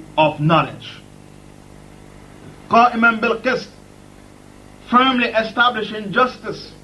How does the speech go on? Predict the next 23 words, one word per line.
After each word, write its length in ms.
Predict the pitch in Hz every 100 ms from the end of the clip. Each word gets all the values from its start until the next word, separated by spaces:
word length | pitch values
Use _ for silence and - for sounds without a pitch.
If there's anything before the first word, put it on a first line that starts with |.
| - - - -
La 400 | 190 247 254 240
ilaha 360 | 226 233 226
illahu, 600 | 226 226 208 202 202 269
there 180 | 208 220
is 280 | 220 208 165
no 400 | 180 220 254 247 139 147
deity 380 | 208 226 208 -
worthy 360 | 190 214 202
of 100 | 202
worship 420 | 180 214 214 202 190
except 320 | 196 208 -
Allah. 400 | 196 220 254 233 - - - - - -
And 240 | 160 202 185
He 380 | 170 208 202 185
is 180 | 185 156
Al-Aziz, 840 | 165 175 160 160 175 185 156 123 120
the 120 | 165
Almighty 540 | 175 165 165 156 165
and 280 | 156 156 147
the 120 | 147
All-Wise, 520 | 156 151 139 117 -
the 100 | 139
Hakim. 480 | 156 156 170 147 117